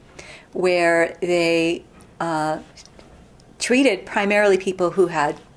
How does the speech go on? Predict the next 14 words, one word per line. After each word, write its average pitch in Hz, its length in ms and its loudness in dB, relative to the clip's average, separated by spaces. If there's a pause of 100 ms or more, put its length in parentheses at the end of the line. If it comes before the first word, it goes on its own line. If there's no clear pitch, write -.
(260)
pain, 170 440 -4 (400)
which, 269 240 -4
you 247 80 2
know, 180 200 2
they 180 120 -4
has, 180 280 -4
there 175 140 -2
was 170 160 -4
a - 140 -10
neurological 160 680 -4
component 156 560 -10
to - 60 -12
pain. 156 440 -8 (520)
And 190 420 0